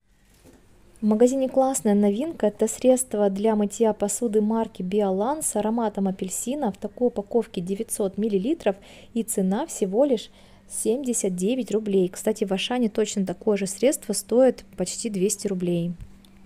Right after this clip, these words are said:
Из бытовой химии, в принципе, в магазине есть всё, что обычно продаётся в любом светофоре. Это моющие, чистящие средства, стиральные порошки. Я их обычно всегда показываю в своих обзорах.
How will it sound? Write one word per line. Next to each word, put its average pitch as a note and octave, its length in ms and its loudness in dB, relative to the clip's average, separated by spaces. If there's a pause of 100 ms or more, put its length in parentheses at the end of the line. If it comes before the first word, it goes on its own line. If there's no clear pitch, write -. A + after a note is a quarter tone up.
(300)
Из A3+ 140 0
бытовой C4+ 380 6
химии, B3+ 340 -2
в - 60 -6
принципе, B3 420 -2
в - 20 -2
магазине A#3 480 2
есть A3+ 300 0
всё, B3+ 340 2
что A3 280 0
обычно G#3+ 420 0
продаётся G#3+ 640 0
в - 20 -4
любом G#3+ 460 0
светофоре. C4+ 720 0
Это G#3+ 240 0
моющие, G#3+ 560 -2
чистящие G#3 600 -6
средства, B3+ 600 0 (280)
стиральные A3 580 2
порошки. G3 540 -2
Я A3+ 140 4
их G3+ 140 -4
обычно G#3+ 340 -4
всегда G3+ 300 -6
показываю G3+ 640 -4
в - 60 -14
своих G3 340 -2
обзорах. B3 520 0